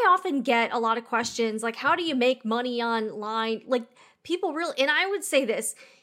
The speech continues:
if you have to ask that question,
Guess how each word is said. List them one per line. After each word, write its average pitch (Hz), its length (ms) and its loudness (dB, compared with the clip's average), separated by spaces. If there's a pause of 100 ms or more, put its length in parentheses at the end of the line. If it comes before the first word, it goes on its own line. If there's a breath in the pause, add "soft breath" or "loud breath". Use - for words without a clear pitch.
(180 soft breath)
if 233 260 -4
you 285 200 -6
have 311 340 -2
to - 160 -6
ask 240 420 -4
that 226 240 -2
question, 320 720 -6